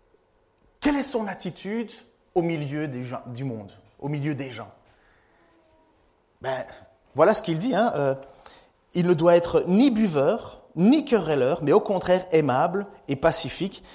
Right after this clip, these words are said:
et que l'amour de l'argent n'ait aucune prise sur lui. Et on a lu un petit passage avant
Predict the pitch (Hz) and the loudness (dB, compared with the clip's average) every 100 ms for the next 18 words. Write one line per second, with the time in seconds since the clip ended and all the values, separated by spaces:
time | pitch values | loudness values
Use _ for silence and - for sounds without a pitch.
0 | - 113 160 156 175 214 151 147 135 160 | -12 -2 2 4 4 2 2 0 0 -2
1 | 185 139 143 190 175 160 151 - 151 - | -2 -4 -2 -2 -2 -6 -8 -8 -8 -8
2 | 131 117 95 - - 123 135 147 190 170 | -8 -10 -12 -18 -6 -2 0 2 2 -2
3 | 147 165 156 170 151 139 139 262 | -4 -2 0 2 2 2 2 0